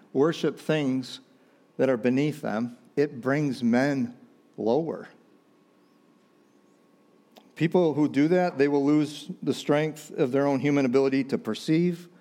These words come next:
the world correctly, to interact with the world. They're gonna think wrongly. They're gonna, they're gonna talk <laughs> wrongly. They are going to act wickedly.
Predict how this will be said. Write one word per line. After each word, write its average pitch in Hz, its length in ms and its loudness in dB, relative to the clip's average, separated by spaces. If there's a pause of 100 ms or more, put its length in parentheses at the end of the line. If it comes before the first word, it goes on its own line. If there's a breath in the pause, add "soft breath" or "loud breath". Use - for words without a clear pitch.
(920 soft breath)
the 143 100 0
world 156 440 0
correctly, 160 500 -2
to 143 160 -4
interact 127 480 2
with 160 160 0
the 165 100 0
world. 160 420 0
They're 139 120 2
gonna 123 180 0
think 202 400 0
wrongly. 190 400 2
They're 139 180 2
gonna, 123 260 0 (120)
they're 147 120 2
gonna 127 160 2
talk - 460 -2
<laughs> - 0 -
wrongly. 175 520 2 (120 loud breath)
They 190 120 6
are 190 100 4
going 185 300 2
to 185 220 2
act 156 360 0 (240 loud breath)
wickedly. 143 640 4